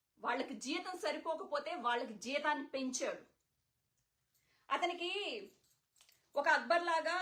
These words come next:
ఒక పాస్టర్ బాగుండాలి, ఒక ముస్లిం, ఆ, ఏమంటారు, ముస్లింలో ఉండే పెద్దలు ఉంటారు కదా, మ-, మత పెద్దలు, వాళ్ళు బాగుండాలి,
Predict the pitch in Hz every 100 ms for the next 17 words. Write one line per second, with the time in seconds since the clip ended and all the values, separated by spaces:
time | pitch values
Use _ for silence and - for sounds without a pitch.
0 | 339 254 247 - 262 381 - 277 330 -
1 | 359 349 320 320 349 359 311 208 - -
2 | - 294 285 330 339 339 349 330 320 302
3 | 294 277 269 262 247 262 285 311 311 320
4 | 320 277 311 311 311 302 285 285 262 -
5 | 254 294 302 277 277 254 254 359 262 269
6 | 269 220 240 320 302 233 208 208 240 285
7 | 330 311 302 330 339 320 202